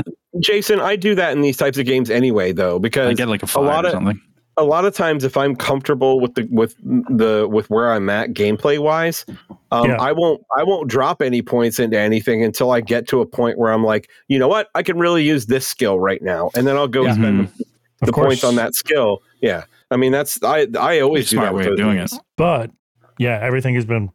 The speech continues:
Speaker 3: pretty lackluster. As, uh, after the initial, like, you know, givings of, um, the main powers, you know, the,
Speaker 1: Mm-hmm.
Speaker 3: the upgrades to those powers isn't really significant. Um,
Speaker 1: Mm-hmm.
Speaker 3: at least it's not,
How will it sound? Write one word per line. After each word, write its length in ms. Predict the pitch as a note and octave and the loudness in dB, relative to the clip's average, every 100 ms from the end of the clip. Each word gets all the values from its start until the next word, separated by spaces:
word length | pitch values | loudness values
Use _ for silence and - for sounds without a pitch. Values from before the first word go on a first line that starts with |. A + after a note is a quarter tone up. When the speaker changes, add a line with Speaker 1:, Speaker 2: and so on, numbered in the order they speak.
| - B2+ | -6 -2
Speaker 3:
pretty 240 | B2 A#2+ | 0 0
lackluster. 800 | G#2+ A2+ - A2+ - A2 G2 G#2 | 0 -2 -4 -8 -6 -10 -10 -6
As, 280 | B2 A2+ - | -2 -2 -4
uh, 360 | A#2 F2 C#3 - | -6 -4 -4 -2
after 320 | D3+ D3 D3 | -4 -2 -2
the 140 | C3 C3 | -2 -2
initial, 480 | B2 - D3 A#2 G#2 | -2 -2 0 0 0
like, 260 | A2 G2 | -2 -2
you 60 | A2 | -2
know, 160 | G#2+ | -2
givings 500 | G2 G2 A2+ A2+ G2+ | -4 -4 -2 -2 0
of, 300 | A2+ G2+ F2+ - _ _ _ | 0 -2 -6 -16 _ _ _
um, 260 | A#2+ G#2+ G#2+ | -2 0 0
the 120 | G#2+ | 0
main 280 | A2 A2+ A2+ | 0 0 -2
powers, 640 | - A#2 A2 G#2 G2 - - | -4 -2 -2 -4 -8 -12 -8
you 160 | B2+ A2 | -4 -2
know, 160 | G#2+ | -2
the, 240 | F#2+ A2+ G#2+ | -4 -2 2
Speaker 1:
Mm-hmm. 380 | A#2 A2 F#2+ G2 | 4 4 2 0
Speaker 3:
the 80 | |
upgrades 560 | C3 A#2+ - A2 G#2 - | -2 -2 -2 -4 -4 -8
to 240 | - D3 | -2 2
those 180 | A#2 G#2+ | 2 0
powers 540 | - A#2+ A2 G2+ G2 - _ - _ _ - | -2 -2 -2 -2 -8 -14 _ -20 _ _ -4
isn't 340 | B2 A2+ G#2+ G#2+ | 0 0 -2 -2
really 240 | A2 G2+ | 0 0
significant. 720 | - G#2+ G2 G2+ G2 A2 G2 - - | -2 -2 -2 -4 -4 -6 -6 -14 -10
Um, 520 | C3 A2+ A2+ A#2 A2 | -6 -6 -6 -10 0
Speaker 1:
Mm-hmm. 240 | G#2+ F#2+ C#3 | 2 4 4
Speaker 3:
at 80 | |
least 200 | A#2+ A#2+ | 2 0
it's 140 | A2 - | -2 -2
not, 160 | A2 | -2